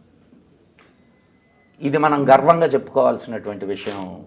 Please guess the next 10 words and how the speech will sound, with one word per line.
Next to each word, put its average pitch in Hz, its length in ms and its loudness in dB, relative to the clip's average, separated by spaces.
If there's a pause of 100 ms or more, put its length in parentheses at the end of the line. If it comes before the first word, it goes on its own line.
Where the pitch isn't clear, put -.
క్రాంతి 101 300 -4
గారు, 101 340 -2 (1300)
ఈ 143 160 2
రామ 156 300 6
మందిరానికి 123 920 -2 (760)
ఏ 139 180 8
ప్రభుత్వం 127 520 2
సహాయం 107 420 -2
చేయలేదు. 87 440 -10 (3250)
ఇది 151 560 2